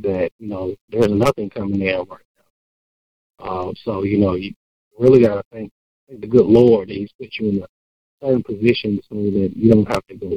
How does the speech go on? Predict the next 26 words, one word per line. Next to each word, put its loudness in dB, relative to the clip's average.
through -12
that. -18
But -20
my -16
heart -6
goes -20
out -14
to -20
everyone, -4
uh, -18
impacted, 2
uh, -6
by -2
this, 0
you -20
know, -16
just -8
from 0
the -2
health 2
standpoint -6
and -20
even -12
from -20
the -20
finance. -8